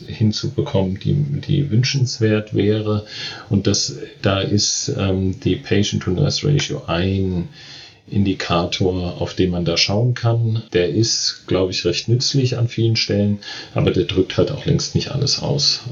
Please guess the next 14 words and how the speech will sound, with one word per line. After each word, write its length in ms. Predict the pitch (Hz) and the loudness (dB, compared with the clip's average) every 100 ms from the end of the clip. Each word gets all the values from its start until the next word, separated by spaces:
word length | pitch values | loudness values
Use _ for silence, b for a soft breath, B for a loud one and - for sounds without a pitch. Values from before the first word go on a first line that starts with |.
| 82 | -4
Ähm, 340 | 90 170 123 80 | 0 2 2 0
und 640 | - 85 - - - - 120 - - - | 0 0 0 -8 -8 -8 -12 -14 -18 -4
das 380 | 160 147 - 143 143 - - | 0 0 -2 -4 -8 -10 -12
fängt 360 | - - 95 - | -4 0 0 0
damit 300 | 87 87 87 | 0 0 -2
an, 240 | 92 92 | -2 0
was 180 | 87 - | 0 0
heißt 240 | 87 - 92 | 0 0 0
das 160 | - | 2
jetzt 320 | 87 82 - | 2 2 0
aus 180 | 87 82 | 0 0
Sicht 200 | 101 - | 0 2
der 80 | - | 0
Patienten? 720 | - - 127 143 139 135 - | -2 -2 2 2 2 0 -2